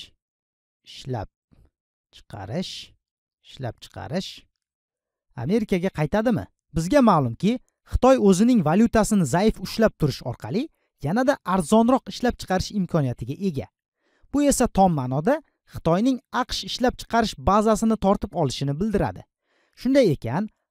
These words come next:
A Q Shda dollarning qadri pasayganidan so'ng ishlab chiqarish yana qaytishi mumkinmi? Menimcha, yo'q. Chunki bu yerda ishlab chiqarish faqatgina valyuta kursiga bog'liq emas.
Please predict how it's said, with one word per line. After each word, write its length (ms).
A 120
Q 140
Shda 200
dollarning 580
qadri 240
pasayganidan 720
so'ng 240
ishlab 340
chiqarish 380
yana 220
qaytishi 380
mumkinmi? 420
Menimcha, 400
yo'q. 240
Chunki 340
bu 140
yerda 340
ishlab 300
chiqarish 380
faqatgina 560
valyuta 340
kursiga 420
bog'liq 280
emas. 200